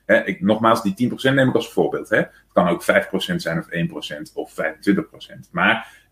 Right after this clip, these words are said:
eh, je, je werkt voor winsten, je werkt voor marges, je werkt voor je eigen voordeel. En je wil bre-, breken uit het niveau waar dat gaat over tientjes, honderdjes, duizendjes. En je wil doorgroeien naar het niveau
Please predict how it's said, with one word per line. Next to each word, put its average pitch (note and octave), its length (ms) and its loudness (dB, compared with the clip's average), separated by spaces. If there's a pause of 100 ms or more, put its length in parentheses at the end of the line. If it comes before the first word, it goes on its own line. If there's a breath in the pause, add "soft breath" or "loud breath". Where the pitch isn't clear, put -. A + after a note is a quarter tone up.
eh, F2 280 0
je, E2+ 180 -2
je E2 160 -2
werkt B2+ 340 2
voor D#2 160 0
winsten, C3 500 2
je F2 140 2
werkt A2+ 300 2
voor E2 180 -4
marges, B2+ 460 0
je E2 180 -2
werkt A2 480 0 (120)
voor F#2+ 400 0
je E2+ 80 -2
eigen F2+ 400 -2
voordeel. A2 560 0 (240 soft breath)
En G#2+ 180 0
je G#2 100 6
wil C#3 540 4 (320)
bre-, G#2 380 -4 (140)
breken C#3+ 640 0
uit D3+ 320 4
het A#2+ 180 -6
niveau G#2 840 0 (180 soft breath)
waar G2 340 2
dat D3 160 4
gaat - 240 -2
over E2+ 240 -8
tientjes, G#2+ 420 -10
honderdjes, F2+ 420 -8
duizendjes. C3+ 500 -4
En G#2 140 -6
je F#2+ 80 0
wil E2+ 240 -6
doorgroeien C3+ 720 2 (180 loud breath)
naar G2+ 180 2
het F#2+ 120 -4
niveau G2+ 640 4